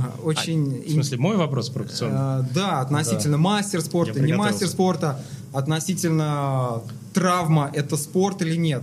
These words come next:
Speaker 1: Ну,
Speaker 2: Хочется понять грань. Очень много споров на эту тему.
Speaker 1: понимаешь, понимаешь, в чём дело, как бы? Вот, э, можно заниматься физкультурой у неквалифицированного тренера и получить травму.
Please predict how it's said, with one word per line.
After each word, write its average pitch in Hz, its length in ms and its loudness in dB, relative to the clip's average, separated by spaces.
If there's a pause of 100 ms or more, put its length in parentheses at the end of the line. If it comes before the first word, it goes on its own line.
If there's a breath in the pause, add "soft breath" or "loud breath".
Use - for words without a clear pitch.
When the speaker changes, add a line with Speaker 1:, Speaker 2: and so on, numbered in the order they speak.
Speaker 1:
Ну, 165 260 -2 (760)
Speaker 2:
Хочется - 380 -2
понять 175 360 0
грань. 156 240 0
Очень 131 180 -2
много 214 160 2
споров - 320 -2
на 107 80 -4
эту 98 120 -6
тему. 165 180 -2
Speaker 1:
понимаешь, 226 180 -2
понимаешь, 233 220 -2
в - 20 -10
чём 180 160 0
дело, 180 240 0
как 135 240 -2
бы? 120 200 -2
Вот, 185 320 -2
э, 135 840 -2 (360)
можно 196 320 0
заниматься 196 400 2
физкультурой 180 920 -2
у 170 380 2
неквалифицированного 175 840 0
тренера 180 560 0
и 143 60 -4
получить 170 380 -4
травму. 113 420 -2